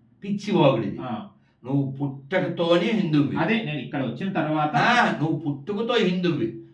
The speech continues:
Speaker 1: వాళ్ళు పుట్టిన
Speaker 2: ముస్లిం.
Speaker 1: తర్వాత వాళ్ళు కింద కట్ చేసుకుంటేనే ఆయన ముస్లిం అవుతాడు.
Speaker 2: మ్మ్.
Speaker 1: వీళ్ళు నీళ్ళలో మునిగితేనే వీళ్ళు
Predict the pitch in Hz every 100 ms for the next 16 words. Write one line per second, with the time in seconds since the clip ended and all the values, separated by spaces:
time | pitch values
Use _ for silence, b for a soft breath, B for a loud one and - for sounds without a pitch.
0 | B 180 196 - 156 143 214 202 196 190
1 | - 123 110 - 143 185 185 - - B
2 | - 170 196 208 - - - _ - 156
3 | - - 202 202 190 180 196 208 220 202
4 | 170 - 185 170 143 139 - 110 - 113
5 | - 151 196 208 135 113 143 185 196 196
6 | 190 135 147 175 202 190 190 214 247 180
7 | 139 113 -